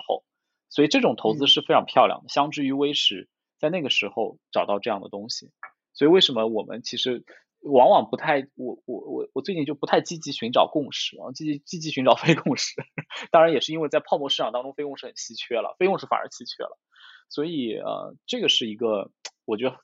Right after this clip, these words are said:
Speaker 1: 对我来说做这个行业很大的信心所在。啊，所以我，我很同意，就是说，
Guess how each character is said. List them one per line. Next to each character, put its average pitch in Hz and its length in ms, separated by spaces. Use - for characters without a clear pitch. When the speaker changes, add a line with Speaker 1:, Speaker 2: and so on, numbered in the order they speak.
Speaker 1:
对 165 100
我 117 140
来 98 100
说 156 120
做 151 140
这 139 80
个 123 80
行 113 180
业 117 60
很 113 140
大 131 180
的 110 60
信 127 240
心 143 220
所 - 260
在。 - 240
啊， - 180
所 120 120
以 - 20
我， 113 200
我 113 180
很 113 160
同 104 220
意， 120 100
就 120 120
是 120 60
说， 117 260